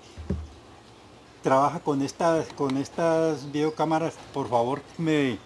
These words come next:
que me explique. Necesito que me expliquen bien cómo es el funcionamiento y que,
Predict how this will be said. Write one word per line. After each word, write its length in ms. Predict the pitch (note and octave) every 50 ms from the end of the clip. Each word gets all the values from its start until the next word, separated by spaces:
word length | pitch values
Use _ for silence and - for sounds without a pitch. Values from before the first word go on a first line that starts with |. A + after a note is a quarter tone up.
| - - - -
que 80 | - C#3
me 80 | C3 B2
explique. 560 | - - - C#3 D#3 - - E3+ D#3+ D3+ - - - - - - - - - - - -
Necesito 360 | C#3 C#3 C3 C#3+ D#3 - F3
que 120 | F3 - E3+
me 80 | D#3
expliquen 400 | B2 - - D3 - - E3+ E3
bien 180 | D#3 E3 D#3+ C#3
cómo 300 | - - F3 F3 E3+ E3+
es 60 | E3+
el 60 | E3
funcionamiento 720 | D#3+ D#3 C#3 - D3 C3+ B2+ B2 C3 D3 E3 F3 E3+ - E3+
y 60 | D#3
que, 220 | - - D#3+ D3+